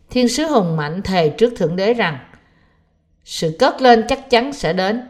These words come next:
Lời thề này nói với chúng ta rằng Đức Chúa Trời sẽ tạo dựng trời mới, đất mới và sống với các tín đồ của Ngài trên thế giới mới này. Nó bày tỏ rằng Đức Chúa Trời không trì hoãn việc tạo dựng thế giới mới,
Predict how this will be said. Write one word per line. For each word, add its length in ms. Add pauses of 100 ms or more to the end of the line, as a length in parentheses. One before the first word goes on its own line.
(540)
Lời 160
thề 200
này 200
nói 240
với 120
chúng 180
ta 160
rằng 240
Đức 140
Chúa 80
Trời 240
sẽ 180
tạo 320
dựng 320
trời 220
mới, 300
đất 260
mới 280 (480)
và 360
sống 380
với 100
các 220
tín 180
đồ 220
của 240
Ngài 340 (220)
trên 240
thế 120
giới 260
mới 260
này. 260 (520)
Nó 140
bày 180
tỏ 280
rằng 300
Đức 140
Chúa 80
Trời 240
không 320
trì 200
hoãn 440
việc 420
tạo 220
dựng 280
thế 140
giới 200
mới, 320